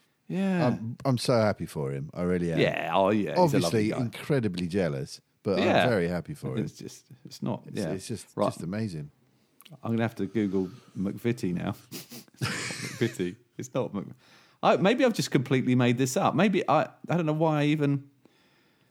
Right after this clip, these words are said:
Speaker 1: uh, I'm gonna have to spend some more time on this. This is
Speaker 2: Yeah.
Speaker 1: not, a man searches for something on the internet is not good podcast
Speaker 2: Yeah.
Speaker 1: listening, is it?
Speaker 2: Think about it. Maybe, maybe di-, digestive it a little bit.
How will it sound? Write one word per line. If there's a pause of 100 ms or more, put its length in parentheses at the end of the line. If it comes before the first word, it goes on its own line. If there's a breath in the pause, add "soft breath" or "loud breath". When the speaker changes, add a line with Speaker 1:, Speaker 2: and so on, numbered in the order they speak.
(840 soft breath)
Speaker 1:
uh,
I'm
gonna
have
to
spend
some
more
time
on
this. (800 loud breath)
This
is
Speaker 2:
Yeah.
Speaker 1:
not, (220)
a
man
searches
for
something
on
the
internet
is
not (280)
good
podcast
Speaker 2:
Yeah.
Speaker 1:
listening,
is
it?
Speaker 2:
Think
about
it.
Maybe,
maybe
di-, (540 soft breath)
digestive
it (240)
a
little
bit.